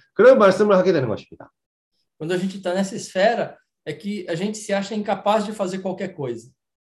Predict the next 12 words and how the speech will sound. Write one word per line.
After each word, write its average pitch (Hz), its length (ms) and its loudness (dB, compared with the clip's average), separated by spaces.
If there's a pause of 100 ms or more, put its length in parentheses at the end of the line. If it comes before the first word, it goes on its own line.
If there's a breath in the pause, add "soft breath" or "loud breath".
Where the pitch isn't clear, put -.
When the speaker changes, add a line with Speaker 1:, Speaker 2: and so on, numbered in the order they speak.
(140)
Speaker 1:
우리가 143 220 4
그런, 185 600 4 (240)
아, 131 360 2
환경 220 380 4
가운데 220 340 6
있을 196 280 4
때 180 440 8 (240)
우리가 190 300 4
아무것도 247 340 0
못한다는 254 580 6
것을 247 380 4
그때 214 480 0